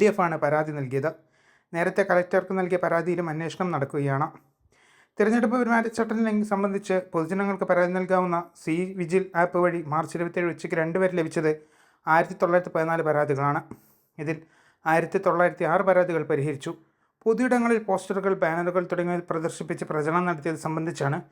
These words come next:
കൂടുതൽ പരാതികളും ലഭിച്ചിട്ടുള്ളത്. ശരാശരി നാൽപത്തിമൂന്ന് മിനിറ്റിൽ തന്നെ പരാതികൾ നടപടികളും സ്വീകരിച്ചിട്ടുണ്ട്. കളക്ടറേറ്റ്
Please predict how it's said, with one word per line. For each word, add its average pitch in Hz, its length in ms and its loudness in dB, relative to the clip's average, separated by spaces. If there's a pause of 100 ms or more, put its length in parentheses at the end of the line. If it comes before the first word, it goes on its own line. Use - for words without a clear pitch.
(340)
കൂടുതൽ 208 340 6
പരാതികളും 180 500 4
ലഭിച്ചിട്ടുള്ളത്. 147 520 -4 (960)
ശരാശരി 175 440 2
നാൽപത്തിമൂന്ന് 180 580 0
മിനിറ്റിൽ 170 320 -2
തന്നെ 170 200 2
പരാതികൾ 165 340 2 (100)
നടപടികളും 170 500 0
സ്വീകരിച്ചിട്ടുണ്ട്. 143 600 0 (720)
കളക്ടറേറ്റ് 214 500 2